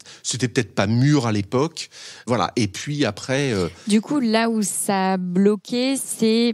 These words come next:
Speaker 2: plutôt, c'est pas tellement dans le fonctionnement dans l'équipe.
Speaker 1: Non.
Speaker 2: Mais c'est plus entre l'équipe et la direction de fidal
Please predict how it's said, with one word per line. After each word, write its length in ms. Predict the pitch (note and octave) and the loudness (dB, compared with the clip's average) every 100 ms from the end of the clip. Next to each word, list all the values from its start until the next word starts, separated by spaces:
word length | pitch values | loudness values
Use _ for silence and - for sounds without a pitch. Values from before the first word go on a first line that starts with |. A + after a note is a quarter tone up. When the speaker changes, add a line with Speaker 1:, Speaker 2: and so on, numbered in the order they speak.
| - - | -4 -4
Speaker 2:
plutôt, 420 | G3+ - A#3 A#3 - - - | -2 2 2 2 -6 -20 -4
c'est 140 | A3+ | -2
pas 140 | G#3+ G#3+ | 0 0
tellement 280 | A3 G#3+ | 2 2
dans 80 | A3+ | 2
le 60 | G3 | 0
fonctionnement 480 | - G#3 G#3+ F#3+ F#3 | -2 0 0 0 -2
dans 200 | G3 A3 | 0 0
l'équipe. 440 | G#3+ - B3 - - _ _ _ | -2 -4 -8 -8 -14 _ _ _
Speaker 1:
Non. 220 | C3 G#2+ F2 _ _ _ _ _ _ - | 0 0 -2 _ _ _ _ _ _ -4
Speaker 2:
Mais 100 | F#3 | -2
c'est 140 | F3+ G3+ A3 F#3+ | 0 2 2 0
plus 300 | B3 A#3+ - A3 | -2 -2 -4 -2
entre 320 | A3 - G3+ | -2 -2 -2
l'équipe 640 | F#3+ G3 G#3 - B3 - C#3 - - _ _ _ | 0 0 -2 -4 -4 -6 -12 -14 -20 _ _ _
et 120 | A3 A3 | 2 4
la 120 | G3+ | 0
direction 460 | F#3 F#3+ F#3 - | -2 -4 -4 -2
de 80 | G3+ | -2
fidal 540 | - G3+ G3+ B3 G#3+ | 2 2 4 2 -4